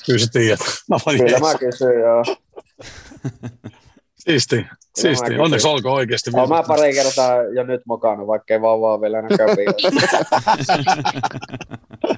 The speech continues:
Speaker 2: Joo, mutta
Speaker 1: Cool.
Speaker 2: kylläpä se siitä. Yritetään kehittyä.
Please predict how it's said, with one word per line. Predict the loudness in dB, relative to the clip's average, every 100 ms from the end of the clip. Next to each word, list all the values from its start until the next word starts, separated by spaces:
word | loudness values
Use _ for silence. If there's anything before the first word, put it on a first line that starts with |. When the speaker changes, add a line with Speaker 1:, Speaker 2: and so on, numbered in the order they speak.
| -8 -20 -2
Speaker 2:
Joo, | -2 0 -4 -8 -12 -20 -20 -20 -6
mutta | -4 -4 0 0 0 -10 _ _ _ _ _ _ _ -20 -20 -20 -8 -2
Speaker 1:
Cool. | -2 -4 _ _ -2
Speaker 2:
kylläpä | 2 4 2 0
se | 0
siitä. | -2 -4 -4 -4 -6 -12 -20 -20 _ -10 -10 -10 _ _ _ _ _ _ _ 0
Yritetään | 2 2 2 0 0 -4 _ _ -6
kehittyä. | -4 -4 -6 _ -4 -4